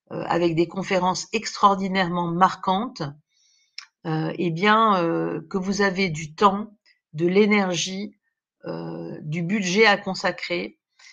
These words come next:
cliquez sur ce bouton en haut, ici en haut, euh, en rouge, pour prendre rendez-vous ou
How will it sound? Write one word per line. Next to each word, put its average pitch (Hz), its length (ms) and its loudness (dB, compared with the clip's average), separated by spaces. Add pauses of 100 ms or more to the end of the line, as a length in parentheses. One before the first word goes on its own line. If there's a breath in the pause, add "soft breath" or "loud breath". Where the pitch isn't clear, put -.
(260 loud breath)
cliquez 233 540 0
sur 220 400 -4
ce - 140 -4
bouton 202 440 -4
en 185 300 -2
haut, 202 100 -2
ici 196 380 -6
en 175 120 -6
haut, 190 320 0
euh, 170 480 0 (380)
en 175 140 -4
rouge, 208 400 0 (800 loud breath)
pour 226 260 -2
prendre 202 420 2
rendez-vous 185 920 0
ou 247 380 0